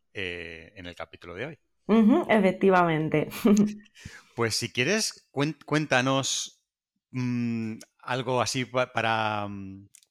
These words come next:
Speaker 1: para empezar, eh, ¿qué debe, ¿no? ¿Qué debe pensar por, mm, de-, debe pensar algo predeterminado, ¿no? el paciente,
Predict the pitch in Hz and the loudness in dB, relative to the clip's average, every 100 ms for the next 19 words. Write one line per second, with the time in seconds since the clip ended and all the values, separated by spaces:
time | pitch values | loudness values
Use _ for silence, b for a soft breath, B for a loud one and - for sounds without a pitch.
0 | - 107 107 104 101 95 117 135 - _ | -4 -2 -2 -4 -8 -6 -4 -4 -8 _
1 | - 110 101 98 95 90 - _ _ _ | -8 -4 -4 -4 -6 -8 -12 _ _ _
2 | _ _ - 151 131 131 104 98 92 _ | _ _ -2 0 4 4 2 -2 -6 _
3 | - 120 180 - 123 131 127 113 - - | -10 -8 -8 -8 -6 -2 -2 -4 -8 -4
4 | 117 104 - 117 104 104 90 _ 123 117 | -2 -2 -2 -2 -4 -12 -12 _ -16 -16
5 | - 143 - 131 139 - 147 180 - 131 | -16 -20 -20 -8 -8 -2 0 0 2 0
6 | 113 - 127 127 139 120 120 123 120 120 | 2 0 0 2 -2 -2 -2 -2 0 -2
7 | 107 110 107 92 104 165 117 101 123 139 | -4 -4 -4 -4 -6 -6 -4 -4 -4 -6
8 | 190 | -8